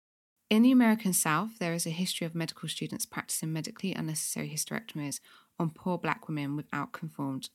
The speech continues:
informed consent. And it was the experimental reproductive surgeries performed on black enslaved women in the nineteen twenties and nineteen thirties that gave birth to modern American gynecology.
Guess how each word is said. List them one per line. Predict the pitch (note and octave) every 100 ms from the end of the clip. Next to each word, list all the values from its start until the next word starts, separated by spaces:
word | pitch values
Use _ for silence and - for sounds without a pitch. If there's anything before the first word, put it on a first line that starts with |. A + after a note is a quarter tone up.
| -
informed | F#3 E3+ - C3+ C3+ - _ _ _ -
consent. | D#3+ D3+ - - - _ _ _ -
And | F#3 F3+ F3 E3 - _ _
it | F#3+ F3+
was | F#3+ F3
the |
experimental | F3+ - G#3+ G#3+ G#3 G3 -
reproductive | E3+ F3 - - - D#3+
surgeries | - E3+ - D3
performed | - D3+ D#3 D3+
on | D3
black | D#3 D3+ -
enslaved | E3+ - D#3+ D3+
women | C#3+ C#3+ C#3+
in | -
the | D3+
nineteen | D#3 D#3+ - D3+
twenties | - E3 D#3 C#3+ -
and | D3+ D#3
nineteen | C#3+ D3+ D3+
thirties | - - - - -
that | - -
gave | D#3 D3+ -
birth | C#3+ C3+ - -
to |
modern | D#3+ D#3 D#3 D3
American | D#3 C#3+ C#3+ C#3+ C3+
gynecology. | - - - - - - -